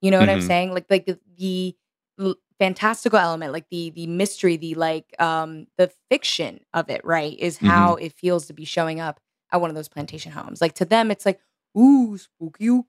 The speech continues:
Speaker 1: ooky." Like, ghost
Speaker 2: Right.
Speaker 1: stories are spooky, but not like this is actual history that has created, like, generational trauma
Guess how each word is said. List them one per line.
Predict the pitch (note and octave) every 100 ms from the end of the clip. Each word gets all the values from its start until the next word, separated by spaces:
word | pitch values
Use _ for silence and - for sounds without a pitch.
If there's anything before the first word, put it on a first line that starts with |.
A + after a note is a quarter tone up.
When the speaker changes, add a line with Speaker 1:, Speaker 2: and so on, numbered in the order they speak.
| _
Speaker 1:
ooky." | D4+ E4+ - B3 A#3
Like, | G#3+ F#3
ghost | - C4+ D#4+ -
Speaker 2:
Right. | F2
Speaker 1:
stories | - E3+ D#3+
are | D#3
spooky, | - D#3+ D3+ - D3+
but | -
not | E3+ A#3 A3+
like | G#3
this | F3+ E3+
is | F3 -
actual | E3 D#3+ - G3+ F3+ F3+ - _
history | D#3+ - G#3+ G#3 A3 - _ _ -
that |
has | E3 D#3
created, | - E3 D#3+ F3+ E3
like, | D#3 D#3
generational | - E3+ E3 D#3+ E3 - E3 D#3
trauma | - E3 D#3 D#3+ D#3 D3 D3